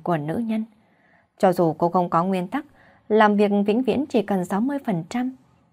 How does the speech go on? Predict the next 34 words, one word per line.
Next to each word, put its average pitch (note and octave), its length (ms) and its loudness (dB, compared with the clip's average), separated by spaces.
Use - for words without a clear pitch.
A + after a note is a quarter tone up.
nhưng E3+ 400 0
không F3+ 140 0
có F3 120 4
nghĩa F3 160 -2
là A#3+ 120 2
tự - 260 -2
tôn F3 180 0
của E3+ 220 0
cô E3+ 280 -2
có F3 120 -4
thể A#3 140 0
để F3 160 -2
mặc D#3 240 -4
cho F3+ 140 -2
người E3+ 280 -2
khác - 140 -12
dẫm G3 180 0
lên. G3+ 260 -4
Hơn F3 260 2
nữa E3 200 2
cô F#3 100 2
đã - 100 2
chứng F3+ 280 -2
minh F3+ 200 -2
được E3+ 180 -2
sự E3+ 240 2
khác A#3 180 -2
nhau F#3 220 2
giữa F3 220 0
cô F#3+ 200 2
và F3+ 160 -2
Hà E3+ 200 -2
Tâm F3+ 280 -4
Tĩnh. G#3 240 -2